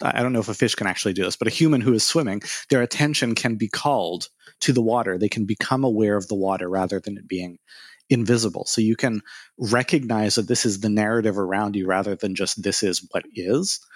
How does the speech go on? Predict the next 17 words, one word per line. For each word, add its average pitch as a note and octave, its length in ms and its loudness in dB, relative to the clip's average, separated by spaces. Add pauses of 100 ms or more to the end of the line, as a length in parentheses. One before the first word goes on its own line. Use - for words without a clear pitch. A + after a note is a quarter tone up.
(440)
And G#2 220 -2
then G#2+ 140 0
you G#2 100 -2
can F#2+ 320 -8
go G2+ 160 0
against G2 360 -2
it G2 100 -6
if - 100 -4
and G2 120 -6
when F#2 140 -6
you F#2 120 -6
want. C#3 260 -4
But D3 80 2
we D#3 120 6
also A3+ 200 -2
have G#3+ 140 -6
the, D#3+ 220 0